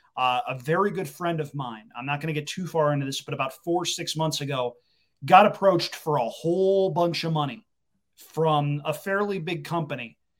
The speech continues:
He wound up turning it down because his gut told him it was too good to be true. Turned out it was. Turned out that that company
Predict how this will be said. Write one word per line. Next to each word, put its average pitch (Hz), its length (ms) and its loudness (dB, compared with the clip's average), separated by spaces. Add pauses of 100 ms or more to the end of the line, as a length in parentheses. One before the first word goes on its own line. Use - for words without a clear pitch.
(200)
He 190 180 -4
wound 202 320 4
up 190 140 -2
turning 175 340 -2
it 147 140 -4
down 160 320 2
because 147 420 -2
his 151 200 -6
gut 180 360 8
told 156 240 2
him 151 100 0
it 151 100 -4
was 151 140 -10
too 160 180 -6
good 147 200 -4
to 135 80 -8
be 123 140 -10
true. 185 420 -2 (560)
Turned 165 300 0
out 170 180 8
it 147 100 4
was. 175 480 0 (320)
Turned 175 300 -2
out 156 300 2
that 147 280 -2
that 151 240 0
company 160 680 -2